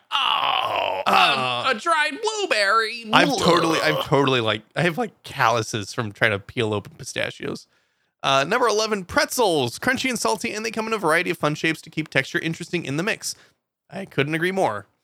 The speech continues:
Speaker 1: I would say pretzels are near maybe my number two or
Speaker 2: Mm.
Speaker 1: something.
Speaker 2: Okay.
Speaker 1: Yeah.
Speaker 2: Number
Speaker 1: Mm-hmm.
Speaker 2: ten, salt.
Speaker 1: What?
Speaker 2: I guess just, like, to add it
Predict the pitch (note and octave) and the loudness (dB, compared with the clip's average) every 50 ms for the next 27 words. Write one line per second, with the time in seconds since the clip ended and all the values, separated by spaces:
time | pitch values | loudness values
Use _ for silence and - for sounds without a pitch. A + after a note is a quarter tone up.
0 | - - G2 F#2 F#2 F#2 F#2+ - - - F#2 - - G2 - - F#2+ F2 F#2+ F2+ | -8 -6 -4 -4 -4 -4 -4 -6 -4 -6 -4 -2 0 -2 -2 -2 -6 -4 -4 -4
1 | F2 F2+ F2+ F#2+ G2+ G2+ G2+ G2+ F#2 F#2 F#2 F#2 F#2+ F2+ F#2+ F2+ E2+ E2+ E2+ E2 | -2 -2 -2 -2 -2 0 0 -2 -2 -2 -4 -4 -4 -4 -6 -4 -4 -4 -4 -6
2 | E2 D#2+ - - _ _ _ - - A2+ G2 F#2 F2 D#2+ D#2+ D#2+ - - - - | -6 -8 -10 -16 _ _ _ -10 -6 -4 -4 -4 -4 -4 -6 -8 -10 -10 -8 -6
3 | F2+ E2+ E2+ F#2 F2+ F#2 - _ _ _ - - G#2+ - C3+ C3+ C3+ A#2 G#2+ G#2+ | -4 -4 -2 -4 -4 -6 -8 _ _ _ -10 -8 -4 -2 0 0 0 0 0 -2
4 | G2 G2 G2+ G2 _ _ _ _ - A#2+ A#2+ F#2+ G#2 G2+ D2+ - - _ _ _ | -2 -2 -4 -8 _ _ _ _ -8 -6 -2 0 0 0 -2 -4 -10 _ _ _
5 | - E3 E3+ F#3 A2+ A2+ - G3+ G3 F#3 F3+ F3+ - _ _ - - - - - | -2 0 2 2 2 2 2 2 2 2 0 -4 -8 _ _ -10 -8 -6 -4 -2
6 | - C#3+ C#3+ G3+ D#3 G2+ - - - - _ _ _ _ _ _ _ _ _ _ | 2 2 2 2 2 -2 -6 -14 -20 -20 _ _ _ _ _ _ _ _ _ _
7 | _ _ _ _ _ _ _ _ _ _ - A2+ G#2+ G2+ G#2 F#2+ G2 - - - | _ _ _ _ _ _ _ _ _ _ -8 -6 -2 2 2 2 0 -2 -8 -16
8 | _ _ _ _ _ - D3+ D3+ E3+ F#3+ F3+ - F3+ - - D#3 D#3 - - - | _ _ _ _ _ -2 -2 0 0 0 -2 -2 -6 -4 -2 -2 -2 0 0 0
9 | - - - - A#2+ A#2+ A#2+ B2 C3+ C#3+ E3 F3 F3 F3+ | 0 0 0 -2 0 2 4 4 4 4 2 0 0 -2